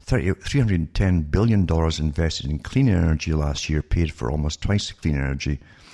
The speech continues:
uh, electrical capacity compared with three years ago. Well, they can bamboozle you, uh, uh, and you could, you could have, um, a th-, you could have a hundred different, uh,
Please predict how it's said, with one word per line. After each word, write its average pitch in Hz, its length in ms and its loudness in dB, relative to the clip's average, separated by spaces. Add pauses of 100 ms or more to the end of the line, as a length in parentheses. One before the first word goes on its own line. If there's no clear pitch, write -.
(360)
uh, 71 120 -2 (260)
electrical - 300 -8
capacity - 400 -4
compared 80 440 0
with - 120 -2
three - 180 -4
years 73 340 -2
ago. - 260 -4 (240)
Well, 104 160 4
they 107 140 -2
can 107 160 2
bamboozle 113 600 2
you, 78 240 2 (360)
uh, 82 140 0
uh, 71 180 -6
and 85 180 2
you 82 60 0
could, 90 280 -4
you 87 120 -4
could 85 160 -6
have, - 200 0
um, 98 220 -2 (100)
a - 80 -10
th-, - 300 -12
you 107 80 -10
could 90 180 -6
have - 40 -8
a 82 40 0
hundred 135 440 0
different, - 480 -2
uh, 80 200 2